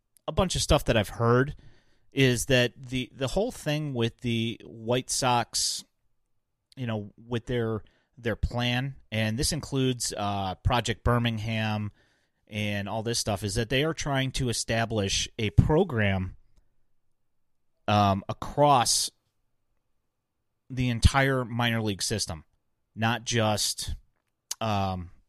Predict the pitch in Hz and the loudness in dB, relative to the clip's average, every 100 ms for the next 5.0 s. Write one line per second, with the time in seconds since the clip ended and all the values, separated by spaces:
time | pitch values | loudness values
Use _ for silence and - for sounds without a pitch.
0 | - 123 107 98 - 113 107 101 110 113 | -10 -4 -4 -4 -6 -4 -4 -4 -6 0
1 | 117 107 110 87 80 _ _ _ - 120 | 0 2 0 -2 -12 _ _ _ -6 -4
2 | 165 147 143 147 156 139 127 113 127 117 | -2 -2 -2 -2 -2 0 -2 -2 -2 -2
3 | 110 95 110 101 - 104 - 90 80 - | -4 -4 -4 -4 -4 -6 -6 -8 -10 -16
4 | - 98 87 - 104 98 92 73 - | -6 -6 -6 -2 0 0 -4 -6 -16